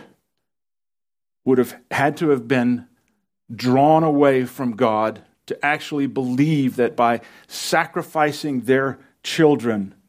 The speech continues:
in the fires of Molech, that they were doing a good thing. And can I just tell you, um, Molech is still very much alive and well today. People are still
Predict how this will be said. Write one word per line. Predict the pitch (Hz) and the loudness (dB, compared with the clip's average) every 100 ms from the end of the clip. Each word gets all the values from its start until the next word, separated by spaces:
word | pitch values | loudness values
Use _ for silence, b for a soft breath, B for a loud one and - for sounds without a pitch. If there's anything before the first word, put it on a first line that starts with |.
| _ _ _ _ 139 | _ _ _ _ -2
in | 135 | 0
the | 131 | 0
fires | - 151 143 143 131 | 0 2 2 0 -2
of | 131 | -4
Molech, | 123 127 131 123 104 - | 0 2 4 2 0 -2
that | 117 - | -2 0
they | 120 | 0
were | 120 | 0
doing | 107 95 127 120 117 120 | -6 0 2 2 0 -6
a | 104 | -10
good | 92 113 98 | -4 -4 -4
thing. | - 104 92 90 104 _ _ _ _ _ _ _ _ _ _ _ _ _ _ _ _ _ _ _ _ _ _ _ _ _ | -8 -8 -8 -8 -18 _ _ _ _ _ _ _ _ _ _ _ _ _ _ _ _ _ _ _ _ _ _ _ _ _
And | 127 113 | -6 -4
can | 135 | -2
I | 143 | -2
just | 156 - | -4 -6
tell | 165 156 | -2 2
you, | 156 160 135 - _ | 2 0 -2 -16 _
um, | 120 110 104 - b b b _ _ - | -6 -6 -8 -14 b b b _ _ -6
Molech | 101 123 143 147 - | -2 0 0 -2 -8
is | 113 - | -12 -12
still | - 117 | -4 -4
very | 101 101 107 120 | -2 -2 0 0
much | 117 120 | -2 -4
alive | 104 95 92 98 98 | -8 -4 -4 -4 -6
and | 101 | -6
well | 95 90 87 | -4 -4 -6
today. | 87 92 80 80 73 - _ _ _ _ _ _ _ _ _ _ _ _ - | -8 -12 -10 -12 -14 -20 _ _ _ _ _ _ _ _ _ _ _ _ -8
People | 110 117 110 | -4 -2 -2
are | 101 92 | -4 -8
still | - - 127 135 143 | -10 0 2 2 0